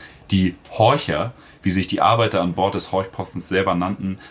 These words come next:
waren in zwei Schichtgruppen unterteilt und bestanden aus je zwei Horchern.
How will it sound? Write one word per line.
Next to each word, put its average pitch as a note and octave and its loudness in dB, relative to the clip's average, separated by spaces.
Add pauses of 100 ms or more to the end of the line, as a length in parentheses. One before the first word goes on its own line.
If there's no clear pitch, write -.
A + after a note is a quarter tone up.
waren F#2+ 6
in G2+ 4
zwei F2+ 2
Schichtgruppen - -2
unterteilt G#2 -2 (180)
und F#2 -6
bestanden G2+ 0
aus F#2+ -2
je F2 -2
zwei F#2+ 0 (120)
Horchern. - -2